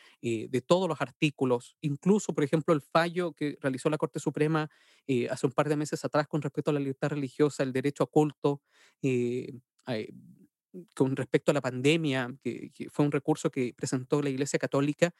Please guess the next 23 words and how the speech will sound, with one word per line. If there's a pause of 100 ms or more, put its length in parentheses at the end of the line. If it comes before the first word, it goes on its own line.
(160)
está
ahí
publicado.
Entonces, (420)
eh,
como
iglesia
tenemos
también
que
avanzar
un
poquitito
más. (380)
Uno
de
los
puntos
principales
de
este
manual
de